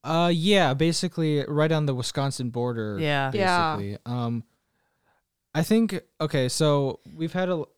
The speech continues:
Speaker 1: a lot of changes in the past year that I, you know,
Speaker 3: Oh.
Speaker 1: since I've been there. So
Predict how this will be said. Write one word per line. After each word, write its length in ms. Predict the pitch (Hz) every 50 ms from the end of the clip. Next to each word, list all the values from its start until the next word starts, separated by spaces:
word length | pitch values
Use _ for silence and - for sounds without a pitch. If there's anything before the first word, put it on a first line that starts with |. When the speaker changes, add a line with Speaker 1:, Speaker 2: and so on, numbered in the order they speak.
| _
Speaker 1:
a 60 | - 139
lot 220 | 139 143 151 147
of 80 | 139 135
changes 640 | - - 139 139 139 127 110 113 113 117 123 131 - - -
in 100 | 147 147
the 60 | 127
past 380 | 113 - 135 123 120 117 - -
year 180 | 127 120 117 113
that 180 | 110 110 107
I, 180 | 107 107 107 107
you 60 | 101 -
know, 60 | 190 214 240 240 208 175 156 147
Speaker 3:
Oh. 40 | -
Speaker 1:
since 160 | - - 131 127
I've 140 | 120 113
been 180 | 117 120 120 123
there. 260 | 127 127 135 143 147 - - _ _ _ _ _ _ _ _ _
So 360 | - - 175 165 156 151 147